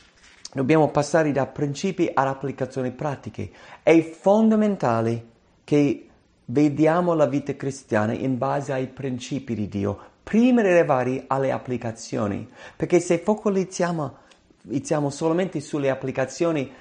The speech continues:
spesso possono sembrare gravosi, possiamo non capire appena cambia la situazione un po', è buono capire i principi. Ma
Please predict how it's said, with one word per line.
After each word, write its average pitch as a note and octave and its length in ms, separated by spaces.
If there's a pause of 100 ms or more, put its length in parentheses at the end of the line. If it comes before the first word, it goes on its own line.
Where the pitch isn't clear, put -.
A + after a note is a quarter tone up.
spesso F3+ 600
possono B2 400
sembrare A2 560
gravosi, E3+ 680 (200)
possiamo C#3 400
non C3 260
capire C3+ 480
appena C3 600
cambia B2+ 340
la A#2 100
situazione A2+ 500
un G#2+ 120
po', D3+ 380 (240)
è A#2+ 140
buono D#3+ 600
capire C#3 400
i B2 300
principi. F#2+ 680 (520)
Ma E3 420